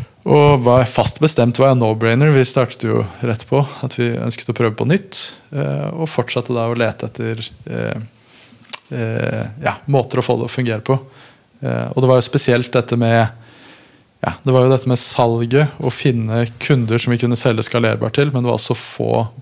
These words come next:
plattformen til å bli ordentlig, eh, automatisert, eh, som vi hadde slitt med, eh, i den forrige satsingen.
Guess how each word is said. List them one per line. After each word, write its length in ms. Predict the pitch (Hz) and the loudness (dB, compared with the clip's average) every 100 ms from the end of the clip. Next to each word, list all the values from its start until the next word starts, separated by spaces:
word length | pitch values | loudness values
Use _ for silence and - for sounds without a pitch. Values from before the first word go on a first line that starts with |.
| - | -2
plattformen 540 | 117 113 123 120 117 | -2 0 -2 0 -2
til 80 | 123 | -4
å 60 | 120 | -4
bli 80 | 117 | -4
ordentlig, 560 | 135 123 117 - 131 131 117 - - _ _ - | -4 -4 -6 -6 -2 -2 -2 -12 -20 _ _ -8
eh, 160 | 120 120 120 | -6 -2 -2
automatisert, 800 | 117 120 131 - 147 156 - - - - | 0 -2 0 2 2 2 -4 -8 -10 -10
eh, 300 | 135 131 127 | -6 -4 -2
som 160 | 127 127 | -2 0
vi 80 | 123 | 2
hadde 220 | 117 113 | 0 -2
slitt 240 | - 117 - | -4 -6 -4
med, 140 | 120 117 - - _ _ - - | -2 -2 -6 -8 _ _ -8 -4
eh, 460 | 117 117 117 - - - | -2 0 0 -2 -4 -2
i 80 | 127 | 0
den 160 | 120 | 2
forrige 240 | 120 123 113 | 2 2 4
satsingen. 480 | 117 - 120 135 | 0 0 2 2